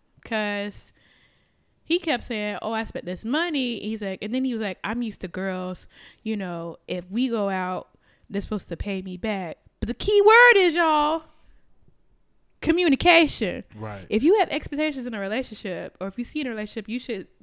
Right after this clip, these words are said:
Speaker 1: be clear or be upfront in the first place. I told you in the first time, I'm big about communication. He was like, "Yeah, I'm about communication too."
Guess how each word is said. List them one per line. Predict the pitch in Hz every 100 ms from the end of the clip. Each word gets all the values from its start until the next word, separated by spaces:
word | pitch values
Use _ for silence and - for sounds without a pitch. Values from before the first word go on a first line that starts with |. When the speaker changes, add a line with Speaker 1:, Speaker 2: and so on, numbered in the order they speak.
| -
Speaker 1:
be | 269
clear | 277 - 320 311 226 190
or | 190
be | 190 226 220
upfront | 220 - - 233 226 196 - _ _ _ _ _ _ _ _ _ _ _ _ _
in | 262
the | 254
first | 247 240 214
place. | - 151 - - - _ _ _
I | - 214
told | 247 269 262
you | 254 262 269 208 _ -
in | 240
the | 240
first | 294 311 302
time, | 226 185 175 -
I'm | 262 214
big | 220 254
about | 247 220 202
communication. | - 208 202 196 - 170 - 180
He |
was | 247 185
like, | 156 -
"Yeah, | 392 415 359
I'm | 403
about | 392 330
communication | - 349 349 381 359 -
too." | - 539 381